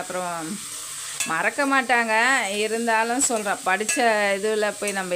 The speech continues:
எழுதிட்டேன்னா பிரச்சனை இருக்காது. தக்காளி போட போறது கிடையாது.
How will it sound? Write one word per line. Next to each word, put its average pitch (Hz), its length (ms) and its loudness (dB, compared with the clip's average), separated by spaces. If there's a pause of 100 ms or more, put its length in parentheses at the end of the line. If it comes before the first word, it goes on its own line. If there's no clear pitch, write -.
(120)
எழுதிட்டேன்னா 185 540 -4 (100)
பிரச்சனை 180 500 -4
இருக்காது. 156 440 -6 (960)
தக்காளி 277 500 -2
போட 220 180 -4 (100)
போறது 185 320 -6
கிடையாது. 156 360 -6